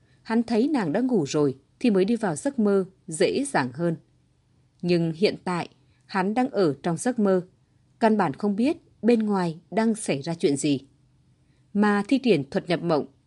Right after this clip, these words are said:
cũng tiêu hao rất nhiều linh lực. Cho nên, dù cường đại như hắn, cũng không dám thường xuyên sử dụng.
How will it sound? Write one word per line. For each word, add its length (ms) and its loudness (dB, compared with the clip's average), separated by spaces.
cũng 280 0
tiêu 140 0
hao 140 -4
rất 200 -6
nhiều 120 2
linh 200 -2
lực. 160 -4
Cho 140 0
nên, 260 2
dù 200 2
cường 340 4
đại 180 -2
như 120 0
hắn, 300 -4
cũng 220 6
không 200 -2
dám 340 -6
thường 220 2
xuyên 240 -2
sử 180 -2
dụng. 200 -2